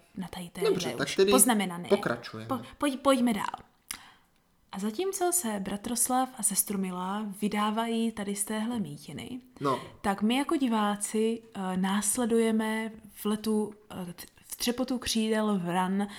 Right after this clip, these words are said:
Speaker 1: zvedáme se dále z mýtiny a z ptačího pohledu můžeme spatřit, jak tohle hejno vran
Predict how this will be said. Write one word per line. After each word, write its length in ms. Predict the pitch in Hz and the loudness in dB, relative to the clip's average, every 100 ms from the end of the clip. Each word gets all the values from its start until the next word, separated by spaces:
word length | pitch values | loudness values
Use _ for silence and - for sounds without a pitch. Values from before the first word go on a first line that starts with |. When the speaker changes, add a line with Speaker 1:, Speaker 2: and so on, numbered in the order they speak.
| - - | -12 -4
Speaker 1:
zvedáme 600 | 190 202 202 196 196 196 | -2 -2 0 0 2 0
se 160 | - | 0
dále 340 | 185 190 190 190 | 0 0 0 -2
z 80 | |
mýtiny 720 | 185 170 180 - 175 160 214 254 - - - - - | -4 -6 -10 -10 -10 -8 -8 -10 -14 -16 -18 -16 -6
a 380 | 190 185 180 - | -4 -2 -4 -4
z 180 | 190 - | 2 2
ptačího 560 | - 330 349 392 370 349 | 2 -2 0 2 4 2
pohledu 680 | 330 269 262 185 160 156 - - | 0 0 0 -2 -4 -8 -10 0
můžeme 440 | 202 208 220 220 | 2 4 2 0
spatřit, 680 | 226 165 - - 160 202 - - | -2 -6 -10 -12 -12 -14 -16 -16
jak 200 | 170 - | -14 -6
tohle 340 | 196 196 196 | -4 -2 -2
hejno 420 | 175 190 233 262 | -4 -4 -2 -4
vran 420 | 208 165 165 185 | -4 -6 -6 -8